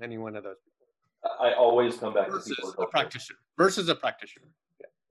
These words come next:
Speaker 2: No, no, a practice leader versus a practitioner, it's always about people.
Speaker 1: Right.
Speaker 2: Right?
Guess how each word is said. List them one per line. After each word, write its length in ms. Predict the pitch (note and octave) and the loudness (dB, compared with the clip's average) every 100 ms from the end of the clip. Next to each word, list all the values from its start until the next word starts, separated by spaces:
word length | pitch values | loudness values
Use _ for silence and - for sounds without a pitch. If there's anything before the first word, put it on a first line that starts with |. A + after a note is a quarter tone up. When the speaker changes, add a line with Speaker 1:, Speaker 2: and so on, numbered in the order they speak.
| _ | _
Speaker 2:
No, 120 | B2+ B2 | 4 4
no, 200 | - - | 4 2
a 60 | |
practice 380 | D3+ C#3+ F#3 E3 | 4 4 2 -2
leader 320 | F3 G3+ A3 | -4 0 0
versus 320 | G3 E3+ D#3 | 2 -2 -2
a 60 | D#3 | -2
practitioner, 800 | - D3+ E3+ D#3+ - F3+ F3+ - | 0 0 -2 -8 -6 -4 -4 -6
it's 200 | B2+ B2 - | -10 -10 0
always 400 | B2 C3 C3 B2+ | 4 6 4 0
about 280 | B2 A2 - | 0 0 -2
people. 320 | G2 - - - _ _ _ _ - | -6 -8 -8 -12 _ _ _ _ -16
Speaker 1:
Right. 140 | A2 - _ _ _ _ _ _ - | -16 -16 _ _ _ _ _ _ -8
Speaker 2:
Right? 180 | F#2+ | -6